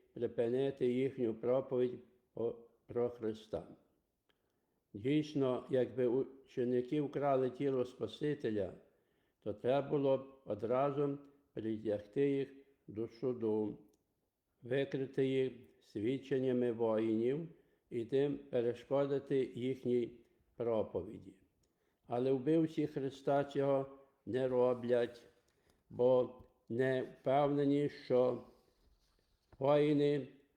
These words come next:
підтримають на суді їхні наклепи. Не може бути,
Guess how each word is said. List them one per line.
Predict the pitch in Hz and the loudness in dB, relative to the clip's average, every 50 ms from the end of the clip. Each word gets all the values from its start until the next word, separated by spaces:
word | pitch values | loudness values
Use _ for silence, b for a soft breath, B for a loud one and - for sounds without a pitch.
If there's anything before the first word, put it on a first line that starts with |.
| _ _ _ _ _ _ _ _ | _ _ _ _ _ _ _ _
підтримають | - 117 120 - - - 113 101 113 117 127 139 143 143 143 143 143 147 147 143 143 143 143 - - - _ _ _ _ _ _ _ _ - | -2 -2 -2 -2 -4 -6 -2 2 4 4 4 4 4 2 2 0 0 2 2 2 0 0 -4 -12 -20 -20 _ _ _ _ _ _ _ _ -6
на | 120 117 110 110 | -4 -4 -4 -4
суді | - - 127 113 107 113 131 139 143 135 - - | -4 -4 -6 -4 -2 0 0 0 0 -2 -4 -6
їхні | 156 175 120 131 135 131 135 - 131 127 123 120 120 117 107 - - - _ _ _ _ _ _ _ _ _ _ _ _ - | -6 -2 -2 -2 -2 -2 -2 -2 2 4 4 4 2 0 -6 -12 -20 -20 _ _ _ _ _ _ _ _ _ _ _ _ -8
наклепи. | - 117 117 113 - 131 123 127 117 92 80 - - - - - - - _ _ _ _ _ _ _ _ _ _ _ _ _ _ _ _ _ _ _ _ _ _ _ _ _ _ _ _ _ _ _ _ _ _ _ _ _ _ _ _ _ _ - | -6 -4 -4 -4 -4 0 0 2 2 0 -2 -4 -8 -14 -14 -16 -18 -20 _ _ _ _ _ _ _ _ _ _ _ _ _ _ _ _ _ _ _ _ _ _ _ _ _ _ _ _ _ _ _ _ _ _ _ _ _ _ _ _ _ _ -6
Не | - 117 127 135 135 139 135 131 127 - - - _ _ _ _ _ _ _ _ | -2 0 0 2 2 2 0 0 -2 -6 -10 -20 _ _ _ _ _ _ _ _
може | - 127 135 143 151 156 131 143 147 139 135 120 - - | -6 -2 2 2 2 2 2 2 2 2 2 0 -4 -8
бути, | 131 117 117 147 143 147 151 151 - 147 139 139 131 131 | -10 -4 -2 0 0 0 0 0 2 2 4 4 4 2